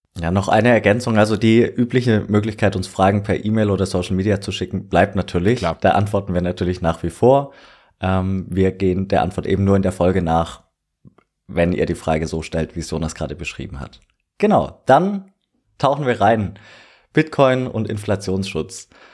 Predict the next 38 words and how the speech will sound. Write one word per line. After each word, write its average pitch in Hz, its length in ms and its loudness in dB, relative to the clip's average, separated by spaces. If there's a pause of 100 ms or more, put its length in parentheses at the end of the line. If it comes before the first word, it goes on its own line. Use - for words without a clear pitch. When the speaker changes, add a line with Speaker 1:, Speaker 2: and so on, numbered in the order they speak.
(320)
Speaker 1:
Wir 113 100 0
müssen 139 160 4
erstmal 147 480 2
definieren, 127 640 -2
was 123 160 2
ist 120 160 -6
denn 110 240 0 (280)
Inflation? 87 760 0 (140)
Da 113 420 2
fängt's 123 240 -2
ja 117 100 2
schon 113 200 0
an 127 160 2
im 117 100 -2
Endeffekt, 95 440 -4
weil 104 80 2
es 104 80 -6
gibt - 200 -4
ja 113 140 6
unterschiedliche 110 760 -2
Definitionsarten. 123 1080 -4
Früher 120 400 2
war's 104 180 0
anders, 117 300 -4
als 95 160 -4
es - 160 -8
heute 135 240 4
ist. 120 420 0 (920)
Wie 135 200 4
ist 90 180 0
es? - 380 -10
Was 117 240 2
ist 101 100 -4
Inflation? 73 600 -8 (340)
Speaker 2:
Ja, 107 200 -4
wir 113 80 0
haben 120 120 2
ja 107 320 2